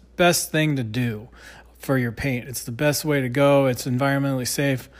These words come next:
Um, the only, the only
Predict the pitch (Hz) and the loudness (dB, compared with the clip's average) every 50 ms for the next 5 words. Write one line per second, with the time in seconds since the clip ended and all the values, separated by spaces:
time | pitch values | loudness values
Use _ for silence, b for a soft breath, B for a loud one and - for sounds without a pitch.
0 | B B B B B B B B - 139 139 143 139 135 135 131 135 135 135 - | B B B B B B B B 0 2 4 4 4 4 2 0 -2 -2 -4 -6
1 | B B B B B B B B B - - 151 156 160 165 160 180 185 202 214 | B B B B B B B B B -2 2 4 6 6 6 6 6 6 6 6
2 | 220 220 220 214 214 208 208 - - - - _ _ _ _ _ _ - 156 147 | 8 8 8 8 8 6 4 2 -2 -10 -20 _ _ _ _ _ _ -2 2 4
3 | 165 170 170 165 160 165 175 190 196 202 208 202 202 202 202 202 202 196 175 - | 6 6 6 4 4 4 4 4 6 6 6 6 6 6 6 6 4 2 0 -4